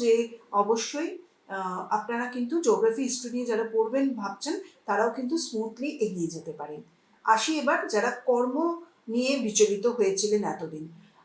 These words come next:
আসল আমরা আমাদের টেন্থ হাউস থেকে আমাদের কর্মটা দেখি, আর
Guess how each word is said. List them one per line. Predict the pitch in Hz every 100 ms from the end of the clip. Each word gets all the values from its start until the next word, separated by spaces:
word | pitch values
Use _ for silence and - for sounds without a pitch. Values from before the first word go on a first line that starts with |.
| 220
আসল | 330 302 294
আমরা | 233 226 269 254
আমাদের | 233 254 262 -
টেন্থ | 233 226 226
হাউস | 277 277 -
থেকে | 285 330 339 220
আমাদের | 202 233 254 262
কর্মটা | 214 202 165 170 160
দেখি, | 160 - 165 - _ _ -
আর | 190 185